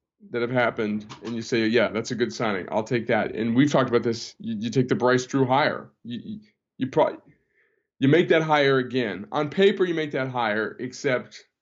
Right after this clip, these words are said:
I would wanna go back and, uh, this is revisionist history,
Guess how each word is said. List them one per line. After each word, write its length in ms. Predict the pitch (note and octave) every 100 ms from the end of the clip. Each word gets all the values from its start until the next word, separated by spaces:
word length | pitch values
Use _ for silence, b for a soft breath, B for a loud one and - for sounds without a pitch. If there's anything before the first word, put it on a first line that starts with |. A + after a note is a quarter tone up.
| _ _ -
I 180 | C#3 E3+
would 220 | F3 D3+
wanna 260 | C#3 C3+
go 220 | B2 A#2+ A2+
back 440 | G#2+ G2+ F#2+ -
and, 280 | F2 F#2 -
uh, 180 | - - -
this 220 | A#2 A#2
is 80 | A#2
revisionist 500 | A#2+ A#2 C3+ B2+ A#2
history, 500 | - C3 - G2+ F#2+